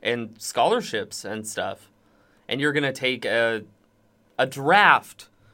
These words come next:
Spectacular Spider-Man cover that actually became an actual cover.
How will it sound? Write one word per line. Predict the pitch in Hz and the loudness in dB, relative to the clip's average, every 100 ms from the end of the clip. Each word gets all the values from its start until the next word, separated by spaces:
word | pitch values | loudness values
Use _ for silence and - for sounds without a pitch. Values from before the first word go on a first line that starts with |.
| _ _ | _ _
Spectacular | - - 143 151 143 143 143 131 | -8 -2 -2 2 0 0 -8 -8
Spider-Man | - 127 135 127 117 107 101 - - | 0 0 0 -4 -4 -6 -10 -18 -8
cover | - 127 110 98 - _ | -4 -2 -4 -6 -10 _
that | 143 214 | -4 2
actually | 196 247 254 | 2 2 -4
became | 170 160 - 175 196 214 196 | -10 -12 -8 -4 -2 -4 -4
an | 165 143 | -2 0
actual | 175 170 143 | 0 -2 -8
cover. | - 196 180 95 | -2 -4 -2 -8